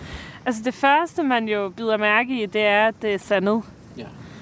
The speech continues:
Speaker 1: Det er sådan en, øh, grov struktur, der, der falder fra hinanden hellere end at sidde sammen som ler. Og, øh, der er jo mange landmænd, som synes, at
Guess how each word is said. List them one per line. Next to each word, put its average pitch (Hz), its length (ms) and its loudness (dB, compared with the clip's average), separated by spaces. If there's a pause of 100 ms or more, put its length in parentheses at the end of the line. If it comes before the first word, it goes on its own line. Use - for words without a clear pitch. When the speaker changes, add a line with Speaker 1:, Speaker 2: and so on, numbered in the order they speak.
(360)
Speaker 1:
Det 247 200 4
er 214 280 6
sådan 240 220 -2
en, 226 160 0
øh, 202 180 0
grov 269 300 4
struktur, 254 720 0 (300)
der, 208 220 4 (1200)
der 190 600 2 (240)
falder 226 220 2
fra 247 260 2
hinanden 254 560 0
hellere 254 560 6
end 202 240 4
at 196 300 4 (720)
sidde 226 240 0
sammen 233 400 0
som 214 240 -2
ler. 220 280 2 (1000)
Og, 240 280 4
øh, 202 320 -2
der 247 60 0
er 262 40 4
jo 269 60 2
mange 277 260 0
landmænd, 262 400 0
som 226 180 -6
synes, 226 260 -6
at 220 100 -2